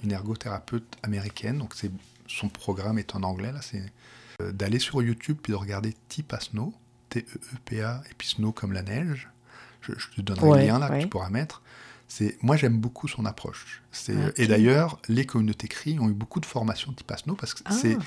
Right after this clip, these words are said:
Speaker 1: c'est une approche qui est très similaire, finalement, dans le sens où, plutôt que de focaliser sur ce qu'on perd,
Speaker 2: Ouais.
Speaker 1: c'est de focaliser sur ce qui reste. Tu sais, c'est un
Speaker 2: Exactement.
Speaker 1: ergothérapeute, là, vous avez un accident,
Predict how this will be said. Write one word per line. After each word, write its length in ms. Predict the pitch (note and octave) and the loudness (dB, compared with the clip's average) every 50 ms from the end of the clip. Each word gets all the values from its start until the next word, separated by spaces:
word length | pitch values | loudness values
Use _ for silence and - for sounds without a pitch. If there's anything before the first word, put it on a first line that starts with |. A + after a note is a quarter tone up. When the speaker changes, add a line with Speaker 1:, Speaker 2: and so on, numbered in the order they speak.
| - - | -6 -10
Speaker 1:
c'est 140 | - - A#2+ | -4 2 4
une 40 | A#2 | 4
approche 240 | A2+ A2+ - F3+ - | 4 4 0 -4 -4
qui 100 | - B2 | -4 -4
est 40 | - | -2
très 140 | - C3+ | -2 -4
similaire, 500 | - - - A#2+ A2 G#2 G#2+ B2+ D3+ - - | -6 -4 -2 -2 0 0 0 -2 -4 -8 -8
finalement, 480 | - A2+ G#2+ G2+ G2+ A2+ C3+ E3+ F3+ - - - - - - - - - - - | -6 -4 -4 -2 -2 -2 -2 -4 -4 -8 -14 -20 -20 -20 -20 -20 -20 -20 -6 0
dans 100 | - G#2+ | 2 2
le 60 | G#2 | 2
sens 320 | - - E3 F#3 - - - | 2 0 -2 -2 -2 -2 -4
où, 80 | B2 | -4
plutôt 360 | - - - - - - A3+ A3 | -4 -6 -8 -2 2 2 2 2
que 280 | - - A2 A2 - - - | 4 2 2 2 0 -2 -4
de 120 | G#2 G#2 - | -4 -4 -4
focaliser 640 | - - D3 C#3+ - - A#2+ A2+ A2 A2+ B2 C3 | -2 -2 -4 -2 0 0 0 0 0 0 -2 -2
sur 380 | B2+ - - - A2 G2+ - - | -4 -4 -4 -4 -6 -6 -8 -8
ce 100 | - - | -8 -8
qu'on 160 | - - G2+ D#2+ | -6 -6 -8 -8
perd, 380 | - - G#2 G#2+ C#3 F#3 G3+ - - - _ _ _ _ _ _ _ - | -6 -4 -2 -2 -2 -4 -6 -8 -14 -20 _ _ _ _ _ _ _ -2
Speaker 2:
Ouais. 360 | F#3 D#3 D3 C#3+ C#3 C#3 C#3 C#3 | 2 4 6 6 6 6 6 4
Speaker 1:
c'est 120 | C3+ C3 | 4 4
de 60 | C3 B2+ | 2 2
focaliser 560 | B2+ B2 - B2+ A#2 G#2 A2+ C3 D3+ F3 - | 2 2 4 4 4 4 4 2 2 0 -2
sur 240 | - - - A#2+ - | -6 -10 -8 -8 -8
ce 60 | - | -8
qui 140 | - - A2 | -6 -4 -4
reste. 420 | F#2+ F#2+ - - - - - - - - | -2 -2 -4 -6 -8 -10 -14 -12 -2 0
Tu 120 | D#3 D3 | 2 2
sais, 120 | C3+ C3 B2+ | 4 4 4
c'est 140 | B2 A#2+ A2+ | 4 4 4
un 40 | |
Speaker 2:
Exactement. 320 | G#2 G#2 A#2 A#2 A#2+ A2 A2+ | 4 4 2 2 4 4 4
Speaker 1:
ergothérapeute, 680 | G#2+ G#2+ A2 C3 B2+ - A#2+ G#2 G2 - - C#3+ D3 - | 4 4 4 4 4 4 2 0 0 2 2 2 2 2
là, 80 | B2+ | 0
vous 100 | A2 G#2 | -2 0
avez 140 | G#2 G2 A2 | 0 0 0
un 100 | A#2+ A#2+ | 0 -2
accident, 560 | A2+ - - - G#2 G2+ G#2 A2+ C#3 E3 - | -2 -4 -6 -6 -2 0 2 2 0 0 -4